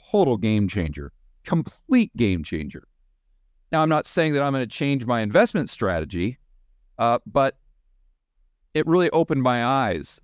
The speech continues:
up to how that world really works. You know, how do these Stanley Druckenmiller types, how do they make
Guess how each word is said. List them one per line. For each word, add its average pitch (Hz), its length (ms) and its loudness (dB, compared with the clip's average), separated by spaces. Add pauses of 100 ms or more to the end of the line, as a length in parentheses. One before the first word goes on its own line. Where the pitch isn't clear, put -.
up - 200 -2
to 120 120 0
how 139 640 0
that 123 300 0
world 120 400 0
really 113 180 2
works. 98 240 -2
You 120 80 -2
know, 113 60 0
how 185 280 2
do 196 60 0
these 156 460 -2 (420)
Stanley 143 480 0
Druckenmiller 107 640 2
types, - 420 -8 (400)
how 180 180 4
do 185 120 2
they 160 160 0
make 143 220 -2